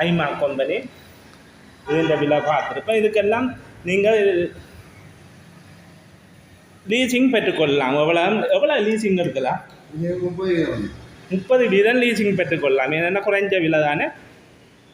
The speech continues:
Speaker 1: அதை விட இந்த சைக்கிள்கள் என்ன விலை தம்பி? ஒவ்வொன்றும் ஒவ்வொரு மாடல்கள்ல இருக்கு. எல்லா சைக்கிள்லையும் ரெண்டு பேர் பயணம் செய்யக்கூடியதா இருக்கும். அதை, அதை விட முன்னுக்கு இடம் வந்து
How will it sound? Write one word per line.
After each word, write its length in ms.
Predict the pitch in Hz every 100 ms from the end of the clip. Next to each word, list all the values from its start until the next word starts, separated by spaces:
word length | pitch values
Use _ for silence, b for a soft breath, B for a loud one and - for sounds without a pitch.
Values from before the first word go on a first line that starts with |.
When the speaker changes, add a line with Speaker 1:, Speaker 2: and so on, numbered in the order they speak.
| - - - - - - _ - - - - - - - - -
Speaker 1:
அதை 240 | 143 220
விட 180 | 254 330
இந்த 220 | 302 294
சைக்கிள்கள் 520 | 285 247 233 247 247 254
என்ன 260 | 214 196
விலை 180 | 151 139
தம்பி? 260 | 143 131 151
ஒவ்வொன்றும் 380 | 170 196 220
ஒவ்வொரு 280 | 208 202 185
மாடல்கள்ல 500 | 165 156 160 151 143
இருக்கு. 480 | 135 120 117 151 131 - - - -
எல்லா 400 | 175 269 277 247
சைக்கிள்லையும் 560 | 214 202 196 214 285
ரெண்டு 300 | 240 214 208
பேர் 220 | 220 220 220
பயணம் 360 | 185 190 190
செய்யக்கூடியதா 680 | 175 180 170 151 147 151 151
இருக்கும். 340 | 135 135 302
அதை, 240 | 294 220 220 -
அதை 240 | 202 233
விட 160 | 220 339
முன்னுக்கு 540 | 294 294 349 311 -
இடம் 300 | 285 294 302
வந்து 380 | 208 165 170 -